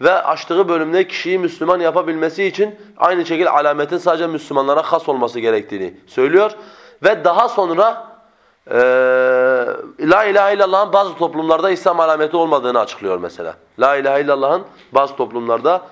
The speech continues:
İslam alameti olmadığını açıklıyor. O zaman bir şeyin İslam alameti olabilmesi nedir? O fiili yapan diğer milletlerin hepsinden ayrılmış olması lazım. Yani yaptığı fiille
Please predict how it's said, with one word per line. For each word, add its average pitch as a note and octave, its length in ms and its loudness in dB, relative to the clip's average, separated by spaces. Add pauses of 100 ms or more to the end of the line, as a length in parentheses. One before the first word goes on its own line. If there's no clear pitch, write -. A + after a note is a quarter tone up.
(140)
İslam C#3 300 -2
alameti A#2+ 360 -2
olmadığını A2 360 0
açıklıyor. F#2+ 380 -8 (180)
O F#3+ 100 4
zaman A3+ 260 2 (640)
bir C3 220 -2
şeyin F3 320 -2
İslam F#3+ 360 -2
alameti E3 400 -2
olabilmesi F3 560 -2
nedir? G#3+ 320 0 (840)
O A3 120 6
fiili F#3+ 380 -4
yapan F#3+ 640 0 (420)
diğer G#3+ 240 2
milletlerin E3+ 640 0
hepsinden G#3+ 380 0
ayrılmış E3+ 440 -2
olması A2 340 -2
lazım. F2 220 -6 (240)
Yani A#2+ 260 0 (240)
yaptığı C#3+ 400 0
fiille F3+ 560 -2